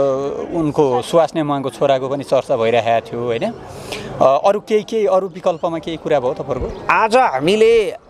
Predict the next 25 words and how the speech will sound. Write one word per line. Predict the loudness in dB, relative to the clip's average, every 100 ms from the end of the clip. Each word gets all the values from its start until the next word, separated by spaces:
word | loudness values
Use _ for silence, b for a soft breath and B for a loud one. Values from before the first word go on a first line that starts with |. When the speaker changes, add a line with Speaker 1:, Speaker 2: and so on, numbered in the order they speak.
| -4
Speaker 2:
अ, | -2 -2 -4 -6
इलाम | 2 2 2 -2 -6
क्षेत्र | -10 -16 -4 0 0 0
नम्बर | 0 0
दुईको | 0 -4 0 0
निर्वाचनमा | 0 0 0 0 -2 -2 -2 -2 -6 -16 -20 -6
भाग | 2 2 2
लिने | 2 2 2 -2 -8 -2
निर्णय | 0 2 2
गरेका | 0 0 0 0
छौँ। | 0 -2 -10 B B B
यद्यपि | 2 2 0 -2
उम्मेदवारका | -4 -2 2 2 2 0
सम्भावित | -6 -4 0 -2 -2 -4
नामहरूको | -2 -2 -2 -4 -6
विषयमा | -2 0 0
छलफल | 0 -2 0 0
भइरहेको | 0 0 -2 -2 2
छ। | 2 0 B B B B
जहाँसम्म | 0 2 0 0 2 0 -2 -12 -12
सुभाष | 0 4 4 2 -6 -6
नेम्बाङका | -4 -4 -4 -4 -4 -4
सुपुत्रज्यूको | -4 -4 -4 -2 -2 -2 -4 -4
प्रश्न | -4 -4
छ, | -6